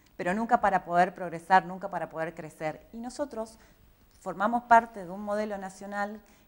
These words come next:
que no es solamente el peronismo, que es un pensamiento nacional y popular, en donde creemos que todos los trabajadores, que todos los sectores más humildes, a través del trabajo, de la educación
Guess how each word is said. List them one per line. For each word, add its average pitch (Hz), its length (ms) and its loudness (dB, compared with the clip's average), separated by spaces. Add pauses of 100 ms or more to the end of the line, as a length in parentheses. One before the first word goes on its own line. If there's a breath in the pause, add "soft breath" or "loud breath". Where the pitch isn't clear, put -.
(120)
que 143 240 -16
no 151 120 -4
es 202 120 -2
solamente 165 480 -4
el 156 60 -8
peronismo, 185 560 -6
que 165 100 -16
es - 100 -20
un 170 100 -12
pensamiento 165 720 -6
nacional 160 640 -8
y - 80 -18
popular, 175 540 6
en 196 60 -12
donde 180 240 -10
creemos 208 560 -8
que 208 100 -12
todos 240 240 -4
los 226 100 -10
trabajadores, 208 800 -10
que 180 120 -16
todos 208 220 -6
los 196 100 -12
sectores 190 360 -12
más 214 240 -6
humildes, 214 540 -10
a - 100 -2
través 220 300 0
del 214 100 -8
trabajo, 208 680 4
de 233 140 2
la 277 120 2
educación 196 520 -8